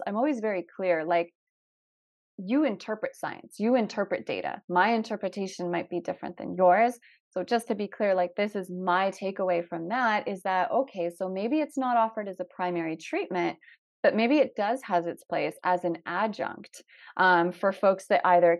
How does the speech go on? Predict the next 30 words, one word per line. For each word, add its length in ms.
can't 220
get 160
all 180
the 80
way 160
there 220
with 200
steroids 600
or 160
for 180
folks 420
with 280
recalcitrant, 960
um, 580
lichen 360
sclerosis. 680
I 100
would 140
love 380
to 100
see 240
if 100
this 160
study 280
could 160
be 100
replicated 760
with 140
a 60
bigger, 640